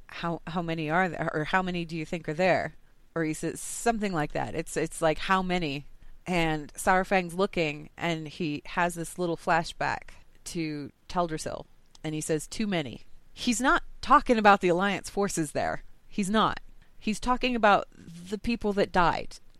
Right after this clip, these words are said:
The people that died because Sylvanas ordered the place torched and the Horde jumped too. And there's a flashback in the middle of Old Soldier where it goes back to that moment directly after.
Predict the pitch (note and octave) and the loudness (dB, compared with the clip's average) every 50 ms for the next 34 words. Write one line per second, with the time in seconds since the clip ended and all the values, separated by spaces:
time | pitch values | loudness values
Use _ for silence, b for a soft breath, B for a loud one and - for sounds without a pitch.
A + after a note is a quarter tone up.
0 | - - G3 - - A#3 - - A3+ G#3+ G#3+ G3+ - G3+ F#3 F3+ F3 E3+ E3 F#3 | -8 -6 -4 -4 -4 -2 -2 0 0 2 0 2 2 4 4 4 4 4 0 -4
1 | E3+ - E3+ E3 D#3+ D#3 D#3 - - - F3+ E3 E3+ E3 D#3+ E3 E3+ E3 - - | -4 -2 0 0 0 0 -2 -6 -6 -4 -4 -2 0 0 0 0 -2 -2 -2 -2
2 | E3+ E3 E3 E3 D#3+ D#3 D3+ D3+ - D#3+ - - D#3 D3 - - - D#3 D#3 D#3 | -2 0 0 -2 -2 -4 -6 -12 -16 -10 -4 -2 -2 -2 -2 -4 -4 -4 -4 -4
3 | - - - - - - - - D3+ D3 D3 D3 C#3+ C#3+ D3 D3 D3 - - - | -4 -8 -12 -14 -14 -12 -8 -4 -4 -2 -2 -2 -4 -6 -8 -10 -12 -14 -18 -20
4 | - - - D3+ C#3+ - - D#3+ D#3+ D3+ D3+ C#3+ - - - C#3+ C3 C3+ - - | -18 -10 -6 -6 -6 -4 -4 -4 -4 -4 -4 -8 -10 -6 -2 -2 -2 -2 -4 -10
5 | - - - F#2 D2+ B1 - - B B B B B B B - E3 E3 E3+ E3+ | -12 -10 -8 -8 -8 -8 -10 -12 B B B B B B B -2 -2 -2 0 0
6 | E3 E3+ E3 E3+ - - G#3 G3+ G#3 G3+ - - G3 F3+ F3 - F3 E3 E3 F3 | 0 0 -2 -4 -4 0 4 4 4 4 4 2 2 2 2 0 -2 -4 -2 -2
7 | F#3+ F#3+ F#3+ F3+ F3 D#3+ D#3+ D3+ D#3 D3+ - - E3 D#3+ D#3+ - D#3+ D3 C#3+ C#3+ | 0 0 0 0 0 0 -2 -2 -4 -4 -4 -2 -2 -2 -2 -2 -2 -2 -2 -4
8 | - b b b b b b b - E3 E3+ E3 D#3 - E3+ D#3+ E3+ E3+ F3 E3 | -6 b b b b b b b 0 2 2 2 2 0 -2 0 2 2 2 4
9 | - F3 F3+ F#3+ - - F3+ E3 D#3+ D3+ D#3 E3+ F#3 G3 F#3+ D3 - - - E3 | 4 6 6 6 4 2 2 2 2 2 2 0 -2 -2 -4 -6 -8 -8 -6 -2
10 | E3+ E3+ D#3+ - - E3 D#3 D#3 E3 F#3 F#3+ - - - - - - | 0 2 2 2 2 2 4 6 6 4 4 0 -4 -8 -10 -10 -12